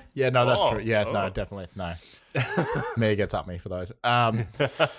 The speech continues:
Speaker 2: <laughs>
Speaker 1: uh, the wide step when
Speaker 2: The
Speaker 1: you're
Speaker 2: wi-
Speaker 1: walking.
Speaker 2: The what?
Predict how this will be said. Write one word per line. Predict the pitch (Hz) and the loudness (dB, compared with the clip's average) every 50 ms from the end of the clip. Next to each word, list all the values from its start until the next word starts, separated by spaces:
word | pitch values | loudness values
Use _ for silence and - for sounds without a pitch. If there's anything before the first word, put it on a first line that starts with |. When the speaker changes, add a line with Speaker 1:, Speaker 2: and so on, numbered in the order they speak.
| 139 - - | -8 -8 -8
Speaker 2:
<laughs> | - _ _ _ _ _ _ _ _ _ _ _ _ - | -14 _ _ _ _ _ _ _ _ _ _ _ _ 0
Speaker 1:
uh, | 113 117 117 123 - - - | 2 2 2 2 0 -4 -6
the | 131 117 117 143 139 | -6 -2 2 2 2
wide | 120 113 120 123 135 139 143 139 120 | 2 2 2 4 4 4 4 2 0
step | - - - - - 117 110 - - - - - - - - - - - _ _ _ _ _ _ _ _ _ _ _ _ _ _ _ _ _ _ _ _ _ | -2 -4 -2 0 0 -2 -2 -2 -4 -8 -8 -8 -10 -14 -20 -20 -20 -20 _ _ _ _ _ _ _ _ _ _ _ _ _ _ _ _ _ _ _ _ _
when | - 107 104 | -4 -2 0
Speaker 2:
The | 104 | 0
Speaker 1:
you're | 104 98 | 0 0
Speaker 2:
wi- | 95 98 101 | -2 -2 -2
Speaker 1:
walking. | 101 - 101 87 90 92 - _ _ _ _ _ _ _ _ _ | -4 -4 -6 -8 -8 -10 -14 _ _ _ _ _ _ _ _ _
Speaker 2:
The | - 90 | -18 -18
what? | 82 80 85 85 87 101 107 - | -18 -18 -20 -18 -18 -18 -20 -18